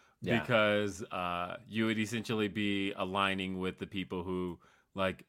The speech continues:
Speaker 2: I would not align with anybody that Pillmanized me. I just couldn't.
Speaker 1: Of course.
Speaker 2: No friggin' way. No chance.
Speaker 1: Yes.
Speaker 2: Um, I think that would be a really bad turn. I don't think that's where that's going.
Speaker 1: Chicken Tenders Jam Beard also says,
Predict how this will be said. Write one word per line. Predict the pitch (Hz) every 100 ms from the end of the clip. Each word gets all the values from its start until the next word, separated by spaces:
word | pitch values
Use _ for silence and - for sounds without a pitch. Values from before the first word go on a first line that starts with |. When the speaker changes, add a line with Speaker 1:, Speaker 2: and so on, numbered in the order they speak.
| -
Speaker 2:
I | 151
would | 175 139
not | 131
align | 123 113 107
with | 104
anybody | 110 101 95 98 92
that | 92
Pillmanized | - 98 87 82 82 78
me. | 82 - _
I | -
just | 104 107 -
couldn't. | - 85 -
Speaker 1:
Of |
course. | 87 71 -
Speaker 2:
No | 104 117 123 120
friggin' | - 123 104 98
way. | 80 78 - _ - 101
No | 117 127
chance. | - 101 101 - - - - - _ -
Speaker 1:
Yes. | 92
Speaker 2:
Um, | 87 87 87 87 _ _ _ _ _ _ _
I | - 101
think | 110
that | 110 104
would | 101
be | 101
a | 101
really | 90 98 95 87
bad | 82 80 78
turn. | - 80 80 82
I | -
don't | 101 92
think | 90
that's | 85 78 -
where | 80
that's | 78 78
going. | - 73 76 - _ _ _ _ _ _ _ _ _ _ _ _ _ _ _ _ _ _ _ _
Speaker 1:
Chicken | - 180 160 151
Tenders | 147 151 143 131
Jam | 110 127 143 170
Beard | 127 120
also | 120 120 135
says, | 117 - 127 117 117 113